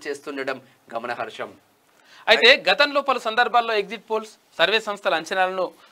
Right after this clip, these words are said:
Speaker 2: కరెక్ట్ అంటూ చెప్పుకొచ్చిన కేసీఆర్, కేటీఆర్లు అవన్నీ ఫేక్ అంటూ కొట్టిపారేయడం పైన
Speaker 1: <laughs>
Speaker 2: నెటిజన్లు సెడైరు వేస్తున్నారట. తమకు అనుకూలంగా ఉంటే ఒక లెక్క, ఇక లేకుంటే మరొక లెక్క మాట్లాడటం కల్వకుంట్ల కుటుంబానికే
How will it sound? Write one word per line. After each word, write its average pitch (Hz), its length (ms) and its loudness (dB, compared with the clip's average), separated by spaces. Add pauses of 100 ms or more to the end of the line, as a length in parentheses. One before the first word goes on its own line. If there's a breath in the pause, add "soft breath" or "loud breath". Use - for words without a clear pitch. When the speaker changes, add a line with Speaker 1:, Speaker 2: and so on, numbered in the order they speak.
(100)
Speaker 2:
కరెక్ట్ 220 280 6
అంటూ 226 200 0
చెప్పుకొచ్చిన 190 560 -10
కేసీఆర్, 170 580 -2
కేటీఆర్లు 175 640 0 (280 soft breath)
అవన్నీ 233 380 2
ఫేక్ 254 340 4
అంటూ 262 200 0
కొట్టిపారేయడం 208 720 4
పైన 196 380 6
Speaker 1:
<laughs> - 80 -20
Speaker 2:
నెటిజన్లు 214 500 2
సెడైరు 226 420 6
వేస్తున్నారట. 156 520 -4 (580 loud breath)
తమకు 165 240 2
అనుకూలంగా 202 580 2
ఉంటే 190 220 2
ఒక 143 220 -2
లెక్క, 190 420 4 (360 soft breath)
ఇక 220 80 -2
లేకుంటే 233 580 4
మరొక 214 320 6
లెక్క 233 220 0
మాట్లాడటం 202 640 6 (340)
కల్వకుంట్ల 240 520 2
కుటుంబానికే 196 640 0